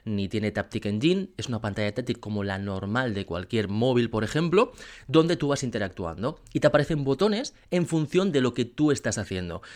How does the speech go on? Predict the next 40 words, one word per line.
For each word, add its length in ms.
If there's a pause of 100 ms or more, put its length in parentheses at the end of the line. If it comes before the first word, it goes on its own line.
Si 140
te 100
vas 300
a 80
Safari, 500 (160)
te 80
aparecen 480
unas 300
teclas 420 (220)
para 180
moverte 380
por 160
los 140
bookmarks 520
y 60
tal. 220 (200)
Si 140
te 80
vas 180
a 220
Final 360
Cut 300
o 40
a 40
otra 160
aplicación, 460 (180)
pues 140
van 140
mutando. 520 (240)
Entonces 300
siempre 360
tienes 440 (240)
los 280
accesos 560
que 120
tú 160
más 400
vas 240
a 40
necesitar 680